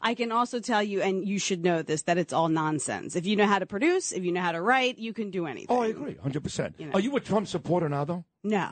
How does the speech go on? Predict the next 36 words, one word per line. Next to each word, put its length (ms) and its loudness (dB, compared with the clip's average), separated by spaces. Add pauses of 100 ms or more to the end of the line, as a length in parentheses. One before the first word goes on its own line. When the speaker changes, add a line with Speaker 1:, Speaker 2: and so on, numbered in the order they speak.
(160)
Speaker 2:
Not 160 2
at 80 -4
all? 200 -8
Speaker 1:
No. 280 2
Speaker 2:
You 60 4
don't 120 2
like 180 -2
him? 180 -12 (540)
Speaker 1:
Not 180 4
particularly, 680 -4
no. 420 -2
Speaker 2:
So, 260 4
okay, 200 0
but, 180 -4
but 180 0
right 220 2
now 200 -2
for 140 -4
president, 560 0
are 80 2
you 140 2
leaning 360 0
voting 300 2
for 180 -4
a 120 2
Republican 760 0
or 100 2
a 60 2
Democrat? 540 0
Speaker 1:
Oh, 140 8
no, 120 -2
no, 100 -4
no, 140 -4
no, 160 -4
no, 160 -6
no. 240 -10